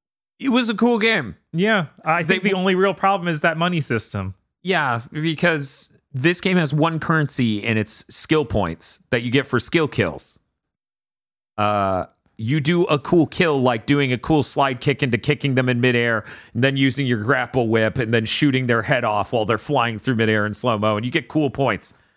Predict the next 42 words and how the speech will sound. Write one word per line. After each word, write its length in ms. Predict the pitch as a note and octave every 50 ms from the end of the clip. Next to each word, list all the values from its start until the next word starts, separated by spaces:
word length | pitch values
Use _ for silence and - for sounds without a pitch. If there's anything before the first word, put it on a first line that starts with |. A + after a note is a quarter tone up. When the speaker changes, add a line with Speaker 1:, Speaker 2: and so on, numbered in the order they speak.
| _ _ _ _ _ -
Speaker 1:
Uh, 120 | F#2+ G2+ G2+
environmental 640 | G2 A2 A2 D3+ D3+ D#3 D3 D3+ D#3 C#3 - B2+ A#2+
kills 340 | - C3+ A2+ G#2 F#2+ E2
give 160 | - - C3 A#2+
you 140 | B2 C3 B2+
extra 240 | A#2+ - - - G2+
points. 420 | - - D3 A#2+ G2 E2+ - - - - - _
Kicking 280 | - - F3 F3 F#3 F#3
people 280 | E3+ F3+ D#3 - E3 D#3+
off 280 | C3+ C#3+ D3+ D3+ - E3+
of 120 | D#3+ B2+
ledges 640 | B2+ C3 D3 D3 C#3+ G#2+ A#2 G2+ E2+ - - - - _ _ _ _ -
gets 240 | B2 C#3+ C3+ - -
you 120 | C3+ B2 A#2
hundreds 360 | C3 C3 G#2+ A2+ A#2+ G2 G2
of 100 | G2+ -
points. 400 | - B2+ A2 F#2 E2 - - - _ _ _ _ _ _ _ _ _ _ _ _ _ _ _ _ _ _ -
And 180 | C#3+ C#3+ C#3+ C3+
then 160 | D3+ D#3 E3
they 120 | F#3 F#3+ F#3
make 260 | F3+ F3+ F3 - -
you 120 | F3+ E3+
<laughs> 20 | D#3
spend 440 | - - - - - - D3 C3
it 140 | A2+ - C#3+
on 160 | C#3 B2+ B2
ammo. 480 | A2+ G2+ G#2 A2 G#2 F#2+ E2+ G2+ C#3 - - - - - - -
<laughs> 100 | A3+ - - - _ - B3 - - - B3+ - - C4+ - - _ _ _ - C3+
It's 140 | C#3 C#3 D3
like, 200 | E3+ C#3 C#3 -
that 140 | E3 F3+
feels 280 | G#3+ - - G3+ E3+ - - -
awful, 380 | B2+ C#3 D#3 G3+ - D3+ B2+ G#2+
man. 280 | A#2 A#2+ C3 C#3+ D3+
Just 300 | C#3+ D3 D3 - - _ -
give 220 | D#3 E3+ F#3+ G#3
me 320 | G3+ G3 A3+ G3+ E3+ F3
ammo 400 | - F3+ G3 G3+ G3+ F#3+ F#3+ F3 E3+
through 220 | - - E3+ E3
the 60 | D#3
game 240 | D3+ D#3+ E3 D#3+ D#3
naturally. 840 | D3+ D#3+ F3+ G3+ - - - D3+ B2 G#2 F#2+ F#2 F2+ F2+ F#2 A#2+ A#2+